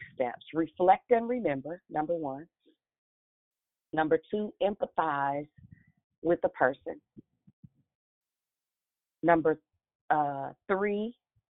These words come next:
forgive deeply. Number four, release them from your expectations. Number five, make an active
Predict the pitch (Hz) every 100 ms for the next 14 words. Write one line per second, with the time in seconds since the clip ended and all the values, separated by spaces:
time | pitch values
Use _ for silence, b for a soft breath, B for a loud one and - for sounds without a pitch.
0 | _ - 165 147 190 202 202 208 208 226
1 | _ _ _ - 185 175 - 185 202 -
2 | _ _ _ _ _ _ _ _ _ _
3 | _ _ _ _ _ _ - 170 175 160
4 | 160 185 190 196 214 - _ _ 160 180
5 | 175 180 214 - - 202 202 - 160 156
6 | 165 170 185 - 190 190 - - 226 -
7 | 175 156 - 165 185 196 _ - _ _
8 | _ _ - _ _ _ _ _ _ _
9 | - 175 175 170 165 - _ _ 196 190
10 | 196 202 220 170 160 180 180 175 175 _
11 | - 170 185 _ 233 226